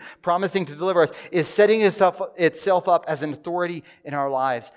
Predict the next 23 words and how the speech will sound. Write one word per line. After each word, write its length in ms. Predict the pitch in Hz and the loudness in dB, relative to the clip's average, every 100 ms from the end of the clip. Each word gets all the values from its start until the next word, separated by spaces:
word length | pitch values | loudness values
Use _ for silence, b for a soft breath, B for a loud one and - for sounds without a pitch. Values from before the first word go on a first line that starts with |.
| b b - | b b -10
And 200 | 156 143 | -8 -4
the, 180 | 147 - | -4 -4
if 180 | 170 123 | -8 -8
Jesus 560 | 117 170 196 208 214 - - | -8 -6 -4 0 -2 -4 -10
is 180 | 160 127 | -10 -10
God, 480 | 151 123 113 110 _ _ _ | -10 -8 -10 -12 _ _ _
then 100 | 139 | -12
the 120 | 143 131 | -10 -10
only 280 | 143 156 | -10 -10
proper 400 | 147 - 131 127 | -12 -12 -12 -12
response 560 | 127 120 - 107 101 - | -16 -18 -16 -16 -16 -20
is 100 | 120 | -20
to 100 | - | -20
bow 240 | 113 101 101 | -14 -12 -12
our 120 | 95 | -14
knees 300 | 98 107 101 | -18 _ _
before 360 | _ _ 117 | _ _ -20
him. 160 | 107 107 _ _ _ _ _ _ _ _ _ _ _ _ _ _ _ _ _ _ _ _ _ _ - | -20 _ _ _ _ _ _ _ _ _ _ _ _ _ _ _ _ _ _ _ _ _ _ _ -20
And 80 | 123 | -18
to 80 | |
say, 200 | 127 151 | -6 -2
"Okay, 280 | 151 160 160 | 0 0 -2
God, 400 | 147 143 151 147 | 0 0 0 -4